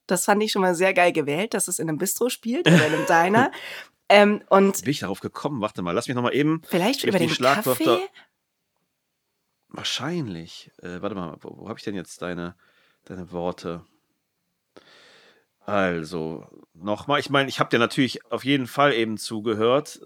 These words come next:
Speaker 2: Trotzdem wiederhole ich das nochmal. <laughs> Also Kaffee, Katze, Impostor, das musst du auf jeden Fall googeln.
Speaker 1: <laughs>
Speaker 2: Ähm, Wasser und Gestaltwandler. Ich glaub, der Kaffee war's tatsächlich. Ich glaube, es war tatsächlich der Kaffee.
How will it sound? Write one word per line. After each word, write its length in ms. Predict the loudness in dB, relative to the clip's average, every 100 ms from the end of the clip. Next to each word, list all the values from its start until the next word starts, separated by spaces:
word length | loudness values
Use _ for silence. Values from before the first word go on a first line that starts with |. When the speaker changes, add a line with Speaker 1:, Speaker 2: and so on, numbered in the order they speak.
| -2
Speaker 2:
Trotzdem 680 | -2 0 2 2 2 -4
wiederhole 280 | 0 2 2
ich 40 |
das 120 | 0 -4
nochmal. 260 | -6 -8 -12
<laughs> 40 | -14 -14 -14 -16 -4 -2
Also 180 | -2 -4
Kaffee, 480 | 0 0 2 0 0
Katze, 760 | -2 -4 -4 -2 2 2 2 -4
Impostor, 640 | -10 -8 -6 -6 -2 0
das 100 | 2
musst 160 | 2 2
du 20 | 0
auf 80 |
jeden 80 | 0
Fall 120 | -2
googeln. 460 | 0 0 0 -2 -6 -16 _ -16
Speaker 1:
<laughs> 400 | -12 -2 -2 2
Speaker 2:
Ähm, 840 | 6 8 8 6 4 2 0 -2 -10 _ _ -20 -20 -14
Wasser 420 | 0 6 6 6
und 80 | 2
Gestaltwandler. 560 | 2 4 4 4 2 0
Ich 60 |
glaub, 240 | 2 2 0 _ -6
der 80 |
Kaffee 340 | -2 -2 0 2
war's 160 | 2 0
tatsächlich. 600 | -4 -6 -8 -12 -14 -20 _
Ich 120 | -2
glaube, 240 | 2 2
es 120 | 2 -2
war 100 | -4
tatsächlich 340 | -4 -6 -8
der 80 | -14
Kaffee. 440 | -14 -14 -14 -16